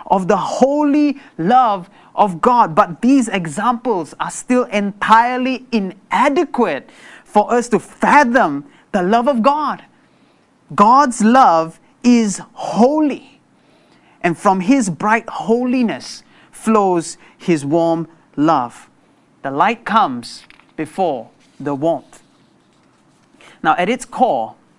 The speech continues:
the historic gospel is the gospel of God's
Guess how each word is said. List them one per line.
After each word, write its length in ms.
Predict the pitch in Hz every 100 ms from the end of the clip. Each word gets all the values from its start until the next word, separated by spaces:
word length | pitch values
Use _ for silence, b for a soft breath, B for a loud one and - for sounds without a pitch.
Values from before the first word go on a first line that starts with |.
| -
the 140 | 160
historic 840 | 151 190 - - 220 233 262 - 156
gospel 600 | 156 165 - 214 226 220
is 140 | 170
the 80 | 147
gospel 680 | 139 165 151 - 170 160 156 _
of 160 | 139 135
God's 420 | 160 139 - -